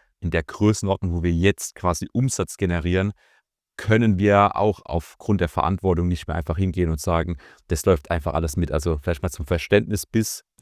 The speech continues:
jetzt immer noch läuft die B W A über meinen Schreibtisch. Ich check die B W A mit dem Steuerberater, gib dir die Gesellschaft da frei. Ich mach jede Woche ein Investorenreporting.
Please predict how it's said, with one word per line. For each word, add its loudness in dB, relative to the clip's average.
jetzt 2
immer 2
noch 0
läuft -2
die -4
B 0
W 2
A 2
über 0
meinen 0
Schreibtisch. -2
Ich -10
check 0
die -6
B 0
W 2
A 4
mit -2
dem -6
Steuerberater, 0
gib -8
dir 0
die -2
Gesellschaft -2
da -6
frei. -2
Ich -8
mach 0
jede 2
Woche 4
ein -2
Investorenreporting. 0